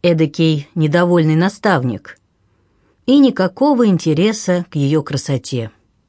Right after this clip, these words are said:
Помню, однажды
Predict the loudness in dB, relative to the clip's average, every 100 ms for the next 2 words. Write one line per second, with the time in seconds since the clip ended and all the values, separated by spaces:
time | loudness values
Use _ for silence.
0 | _ _ _ _ _ _ _ _ _ _
1 | _ _ _ _ _ _ _ -2 2 4
2 | 4 2 2 2 2 0 0 -2